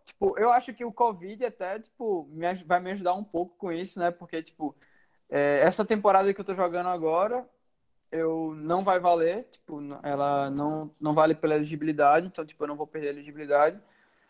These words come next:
Eu vou fazer o clap test agora no, no Summer. E eu vou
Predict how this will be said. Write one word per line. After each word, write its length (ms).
Eu 160
vou 180
fazer 280
o 60
clap 360
test 380
agora 420
no, 500
no 100
Summer. 540
E 100
eu 140
vou 160